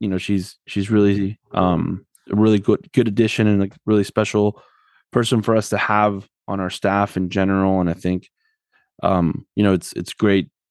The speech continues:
what she does. She just, she's just a really cool person in general. Um, and then I got to meet Sarah's mom.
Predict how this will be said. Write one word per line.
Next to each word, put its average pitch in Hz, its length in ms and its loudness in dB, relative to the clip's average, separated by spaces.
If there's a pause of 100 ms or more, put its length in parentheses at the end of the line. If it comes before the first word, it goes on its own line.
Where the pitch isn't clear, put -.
(260)
what 104 180 0
she 101 100 -2
does. 98 240 2
She 101 160 -4
just, 95 340 -2
she's 120 200 -2
just 123 100 4
a 104 60 2
really 101 200 4
cool 95 220 0
person 98 360 -2
in 87 120 -6
general. 101 400 0 (800)
Um, 90 480 -2
and 107 100 0
then 110 80 2
I 110 80 0
got 98 220 -2
to - 80 -6
meet 98 180 -2
Sarah's 92 260 0
mom. 127 500 2